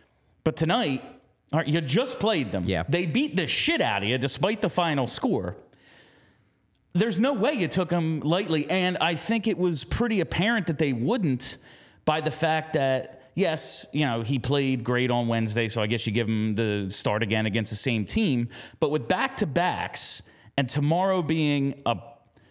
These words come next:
Speaker 1: national, like, it's a big game, Hockey Night in Canada in Toronto.
Speaker 2: And, and it's
Speaker 1: They're
Speaker 2: a
Speaker 1: gonna
Speaker 2: division
Speaker 1: give,
Speaker 2: game.
Speaker 1: yeah, and, and in the division, they're gonna give rookie Devin Levi, who hasn't been very good,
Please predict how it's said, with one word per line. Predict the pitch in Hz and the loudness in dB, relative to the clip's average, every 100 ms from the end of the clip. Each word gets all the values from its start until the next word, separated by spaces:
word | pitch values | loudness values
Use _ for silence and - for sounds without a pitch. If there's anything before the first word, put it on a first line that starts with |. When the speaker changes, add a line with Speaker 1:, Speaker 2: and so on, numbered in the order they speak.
| _ _ - - - | _ _ -8 -8 -4
Speaker 1:
national, | 131 120 120 143 - 147 | 0 2 2 0 0 0
like, | 147 151 | 0 0
it's | 202 | 0
a | |
big | 196 247 165 | 0 0 0
game, | 208 - | 0 0
Hockey | - 160 175 | 0 0 0
Night | 170 | 0
in | 147 | 0
Canada | 165 160 160 - | 0 2 2 2
in | 151 165 | 2 0
Toronto. | - 135 151 202 131 104 98 214 | 0 0 2 2 2 0 0 0
Speaker 2:
And, | 220 | 0
and | 190 196 | 2 2
it's | 254 | 2
Speaker 1:
They're | |
Speaker 2:
a | |
Speaker 1:
gonna | 320 311 | 2 2
Speaker 2:
division | 294 190 | 2 0
Speaker 1:
give, | 110 | 0
Speaker 2:
game. | 87 143 | -2 0
Speaker 1:
yeah, | 175 151 - | 0 -2 -2
and, | 190 185 | -2 0
and | 165 165 | -2 -2
in | - 226 | 0 2
the | 240 | 2
division, | 180 233 233 175 147 | 0 0 2 2 2
they're | 233 | 0
gonna | 320 240 | 0 2
give | 247 175 143 131 147 | 0 0 -4 -4 0
rookie | 202 254 254 | 0 2 0
Devin | 160 202 202 165 | 2 0 0 0
Levi, | 160 254 156 117 | 2 2 2 2
who | 113 131 | 0 0
hasn't | 110 202 262 233 | 0 0 2 2
been | 247 226 | 2 2
very | 196 208 185 | 2 2 0
good, | 135 196 233 117 110 | 0 2 2 0 -2